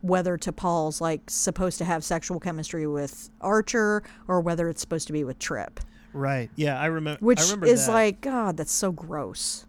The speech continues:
Speaker 2: Yeah, when, when she,
Speaker 1: Like,
Speaker 2: well, she
Speaker 1: either
Speaker 2: doesn't
Speaker 1: just
Speaker 2: like humans in general, and there's
Speaker 1: Yeah.
Speaker 2: no reason. And
Speaker 1: Never m-, yeah, never mind the fact that she doesn't like humans at all,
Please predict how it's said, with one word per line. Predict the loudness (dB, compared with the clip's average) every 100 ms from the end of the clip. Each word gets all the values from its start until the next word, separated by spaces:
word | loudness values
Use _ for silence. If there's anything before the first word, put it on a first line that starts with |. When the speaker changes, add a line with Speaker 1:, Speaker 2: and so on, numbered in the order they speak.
| -14
Speaker 2:
Yeah, | -10 -8 -8 -2
when, | -2 0
when | 0 0
she, | -2 0
Speaker 1:
Like, | 2
Speaker 2:
well, | 2
she | 4 4
Speaker 1:
either | 4
Speaker 2:
doesn't | 2 -2 -2
Speaker 1:
just | -2
Speaker 2:
like | -2 -2 -4
humans | -4 -4 -6
in | -6 -4
general, | -4 -4 -6 -8 -6
and | -4
there's | -4 -6 -4
Speaker 1:
Yeah. | -2 2 4 4 4
Speaker 2:
no | 2
reason. | 0 0
And | 4
Speaker 1:
Never | 4 4
m-, | 0
yeah, | 2 4 6
never | 6 6 6 6
mind | 6 4 2
the | 2
fact | 2 2
that | -2
she | 0 2
doesn't | 4 4 4 0 2
like | 4 4 2
humans | 2 4 2 2
at | 2
all, | 4 4 4 2